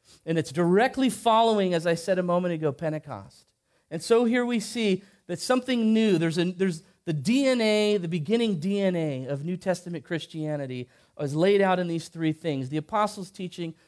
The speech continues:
the fellowship, and to the breaking of bread. And I think a lot of times when we think of the word fellowship,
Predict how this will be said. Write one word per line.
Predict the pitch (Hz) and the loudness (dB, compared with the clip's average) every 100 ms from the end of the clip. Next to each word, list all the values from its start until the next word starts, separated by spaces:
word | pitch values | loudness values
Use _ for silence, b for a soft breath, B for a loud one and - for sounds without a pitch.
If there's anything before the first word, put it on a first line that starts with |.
| _ | _
the | 151 | -14
fellowship, | - 160 165 160 156 156 | -2 0 2 -2 -8 -10
and | 143 | -12
to | |
the | 139 | -12
breaking | 135 135 135 147 | -8 -8 -8 -10
of | 135 | -4
bread. | 185 185 | 2 2
And | 175 | 2
I | 175 | -2
think | 175 262 | -2 -4
a | 208 | 0
lot | 190 240 | 0 0
of | 233 | -2
times | 208 196 196 b b - | -4 -4 -4 b b -4
when | 190 | 0
we | 185 | 0
think | 185 262 262 | 0 -4 -2
of | |
the | 240 | 0
word | 220 220 | 0 0
fellowship, | - 196 180 180 202 196 | 2 2 2 0 -2 -4